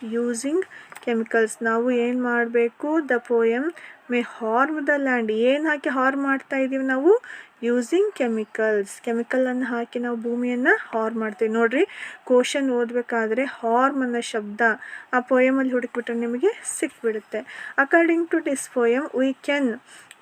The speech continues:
pressed our charm by. ನಾವು ಪ್ರೀತಿಯಿಂದ ಕರಿಬೇಕು. ಅಂದ್ರೆ ಚಾ-, ಚ-,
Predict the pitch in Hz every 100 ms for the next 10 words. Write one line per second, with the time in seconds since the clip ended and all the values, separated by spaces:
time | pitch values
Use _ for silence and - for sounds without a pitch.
0 | - 277 320 - 320 - 233 254 403 -
1 | - - - 254 247 254 226 233 240 226
2 | 214 240 240 262 311 - - - - 247
3 | 277 311 339 349 330 349 - 269 247 220
4 | - - - - 233 240 311 370 - 254
5 | 240 233 208 - - - 226 -